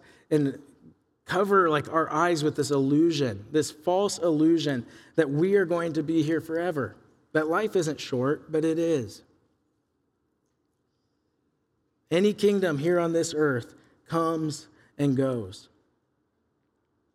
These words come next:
So we were driving around last night as a family, and my kids were asking a lot of questions again about the funeral and Aunt Donna. And Aunt Isla said, "Are,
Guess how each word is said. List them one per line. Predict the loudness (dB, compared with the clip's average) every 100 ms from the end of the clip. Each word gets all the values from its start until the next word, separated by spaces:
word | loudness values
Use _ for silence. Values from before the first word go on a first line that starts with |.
| _ _ _ _ _ _ _ _ _ _ _ _ _
So | 2
we | 2
were | 2
driving | 2 2 -2 -2
around | 2 2 2 0
last | -2 -2
night | -2 0
as | -2
a | 0
family, | 0 0 0 0
and | 0
my | -2
kids | 0 0 0 -8 -18 _ _ 0
were | 2
asking | 2 0 0
a |
lot | 2 0
of | 0
questions | -2 -2 -2
again | 2 2 2
about | 0 -2
the | -2
funeral | 2 2 2 0 0
and | 0
Aunt | 0 0
Donna. | 0 2 0 -2 -4 -14 _ _ _ _ _ _ _ _ _
And | 2
Aunt | 2 0
Isla | 2 4 4 0
said, | 0 0 2
"Are, | 0